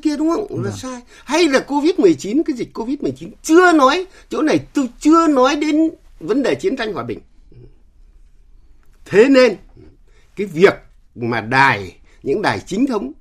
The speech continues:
Speaker 1: không chỉ riêng ở nước ta, ở đâu cũng thế, người ta
Speaker 2: Ừ.
Speaker 1: phải lo ngăn chặn,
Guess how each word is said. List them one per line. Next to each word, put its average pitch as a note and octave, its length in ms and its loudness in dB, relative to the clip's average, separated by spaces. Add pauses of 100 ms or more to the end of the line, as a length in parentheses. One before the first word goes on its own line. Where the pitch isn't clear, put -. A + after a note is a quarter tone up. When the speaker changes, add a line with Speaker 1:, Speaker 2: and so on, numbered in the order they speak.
(360)
Speaker 1:
không D#4+ 360 4
chỉ D3 160 2
riêng C4+ 200 -2
ở E3 80 2
nước E4+ 180 0
ta, A#3 100 -2
ở A3+ 300 -6
đâu C4+ 180 6
cũng B3 240 -2
thế, A3+ 280 -4
người C#3 120 2
ta B2 120 -6
Speaker 2:
Ừ. G3+ 180 -4
Speaker 1:
phải G2 100 -6
lo A#3+ 380 0
ngăn B3 340 -4
chặn, G3+ 200 -6